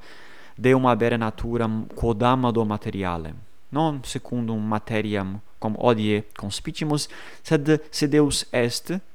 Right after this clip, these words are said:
ille habet quondam materiam, materiam spiritualem, et cetera. Ergo,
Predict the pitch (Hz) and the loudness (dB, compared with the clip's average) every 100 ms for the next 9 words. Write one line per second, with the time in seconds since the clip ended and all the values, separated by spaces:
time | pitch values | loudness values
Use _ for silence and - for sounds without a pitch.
0 | - - - - - - - 131 131 - | -16 -16 -16 -16 -16 -10 2 6 6 6
1 | 127 127 123 - 139 139 131 123 120 - | 6 4 0 4 4 6 4 2 0 -2
2 | 95 85 85 95 101 - 104 95 90 90 | -4 -4 -6 -6 -6 -4 -2 -2 -4 -8
3 | - - - 110 - 110 110 95 90 104 | -10 -12 -10 -10 -6 0 2 0 -4 -8
4 | - 82 - - 120 127 | -10 -10 -8 -4 0 0